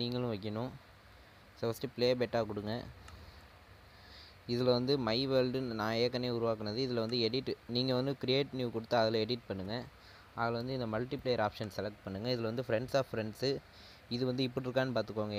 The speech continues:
எல்லாமே. நான் இப்போ வச்சிருக்க மாதிரியே இருக்கணும் உங்களுக்கும். So, அதுக்கப்புறம் வந்து பார்த்தீங்கன்னா settings. செட்டிங்ஸில் வந்து இந்த game வந்து Wi-Fi நீங்க வச்சிருந்தீங்கன்னா பிரச்சனை இல்ல, அப்படி இல்லைன்னா நீங்க மாத்தி தான் ஆகணும்.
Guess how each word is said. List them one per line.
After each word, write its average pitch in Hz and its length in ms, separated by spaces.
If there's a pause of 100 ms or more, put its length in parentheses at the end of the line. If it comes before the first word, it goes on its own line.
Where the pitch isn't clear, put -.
எல்லாமே. 107 300 (1120)
நான் 113 160
இப்போ 113 160
வச்சிருக்க 120 340
மாதிரியே 117 240
இருக்கணும் 101 320
உங்களுக்கும். 104 440 (1000)
So, - 60 (100)
அதுக்கப்புறம் 123 440
வந்து 123 180
பார்த்தீங்கன்னா 110 460
settings. 110 460 (1500)
செட்டிங்ஸில் 120 560
வந்து 110 200 (1160)
இந்த 113 180
game 131 180
வந்து 127 200
Wi-Fi 143 300 (100)
நீங்க 120 160
வச்சிருந்தீங்கன்னா 113 480
பிரச்சனை 110 280
இல்ல, 117 160
அப்படி 101 200
இல்லைன்னா 120 280
நீங்க 110 200
மாத்தி 104 260
தான் 98 100
ஆகணும். 107 260